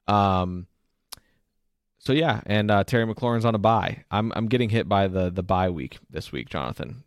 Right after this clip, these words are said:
Hockenson's out for a bye. McLaurin's out. Alex Collins. It's, uh, this may not be a fun week for me. I think I might drop to four and five. So.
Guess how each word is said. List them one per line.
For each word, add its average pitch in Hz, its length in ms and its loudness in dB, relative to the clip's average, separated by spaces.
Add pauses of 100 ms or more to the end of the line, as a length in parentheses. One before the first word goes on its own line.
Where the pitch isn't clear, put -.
Hockenson's 107 640 -2
out 92 420 2
for 92 200 -2
a 90 40 -2
bye. 92 360 0
McLaurin's 95 600 -4
out. 90 380 -2 (420)
Alex 90 280 -2
Collins. 95 800 -2 (640)
It's, 107 260 -2
uh, 90 720 0
this 104 320 -4
may 98 140 0
not 90 180 -4
be 82 100 -6
a 80 40 -4
fun 76 240 -8
week 71 180 -6
for 82 160 -8
me. 78 160 -6
I 71 60 -4
think - 200 -8
I 80 40 -6
might 76 180 -8
drop - 220 -10
to - 60 -18
four - 180 -20
and - 100 -20
five. - 320 -12
So. - 200 -12